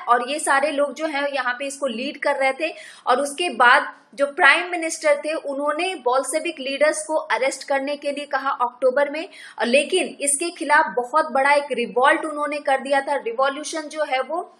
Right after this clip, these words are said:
Bolshevik के द्वारा government के खिलाफ जो है इन्होंने protest करना शुरू कर दिया था, और फिर जो एक winter palace था इनका, उन्होंने उसको भी capture कर लिया था। और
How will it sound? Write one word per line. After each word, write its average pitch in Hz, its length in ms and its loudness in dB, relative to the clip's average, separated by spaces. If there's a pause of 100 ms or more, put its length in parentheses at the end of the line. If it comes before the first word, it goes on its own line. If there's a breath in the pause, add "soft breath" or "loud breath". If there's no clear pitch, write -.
(120)
Bolshevik 277 640 2
के 302 120 -4
द्वारा 269 400 4 (120)
government 262 520 0
के 285 240 -2 (300 loud breath)
खिलाफ 269 380 2
जो 285 100 0
है 277 180 0
इन्होंने 269 340 -4
protest 262 540 2
करना 277 260 -2
शुरू 277 240 -8
कर 269 200 -2
दिया 262 220 0
था, 302 220 -4 (300 loud breath)
और 247 240 2
फिर 294 140 -6
जो 302 100 -4
एक 311 160 -2
winter 254 420 4
palace 285 440 2
था 294 80 -4
इनका, 269 280 -2
उन्होंने 285 640 -4
उसको - 280 -8
भी 320 100 -4
capture 294 420 -2
कर 262 220 0
लिया 247 220 0
था। 285 260 -8 (720)
और 254 120 2